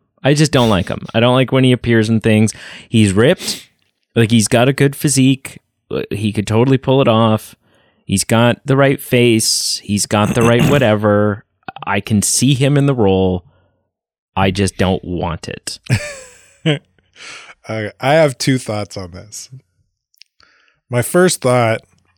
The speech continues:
Speaker 2: is based purely on kind of his witty, sarcastic role in the Sonic se-, movies. He's
Speaker 1: Mm-hmm.
Speaker 2: perfect.
Speaker 1: Yeah.
Speaker 2: My second thought is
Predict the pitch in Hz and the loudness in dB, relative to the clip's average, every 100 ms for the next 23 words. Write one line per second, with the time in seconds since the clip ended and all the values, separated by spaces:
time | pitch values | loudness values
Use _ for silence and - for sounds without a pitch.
0 | - 117 113 104 95 - _ _ _ _ | -4 0 0 -2 -6 -12 _ _ _ _
1 | _ 135 131 - - - 170 180 175 156 | _ 2 2 -2 -12 -6 -2 0 2 2
2 | 131 123 120 113 110 - 135 117 107 95 | 0 0 0 -2 -8 -8 -4 -2 -4 -6
3 | 120 107 101 107 123 120 117 113 107 104 | -6 -6 -8 -4 -2 -2 -4 -4 -6 -8
4 | - _ - - 104 - 117 104 - 107 | -12 _ -14 -10 -10 -6 -6 -6 -8 -14
5 | 101 101 98 92 92 85 _ _ _ _ | -12 -8 -8 -8 -10 -14 _ _ _ _
6 | - 110 98 - 104 104 113 - - 127 | -12 -10 -8 -8 -8 -6 -8 -10 -10 -6
7 | 123 - _ 120 123 123 139 156 - - | -6 -8 _ -6 -4 -2 -2 -4 -8 -16
8 | _ _ 110 110 110 110 90 90 _ _ | _ _ -6 -2 0 0 -2 -6 _ _
9 | _ _ _ 95 78 - _ _ _ _ | _ _ _ -4 -4 -8 _ _ _ _
10 | _ _ _ _ _ _ _ - 123 - | _ _ _ _ _ _ _ -4 -2 0
11 | 190 175 165 139 120 110 101 - _ _ | 0 2 -2 -2 -2 0 -2 -6 _ _
12 | _ _ - 120 120 113 107 101 | _ _ -8 -2 0 0 -4 -8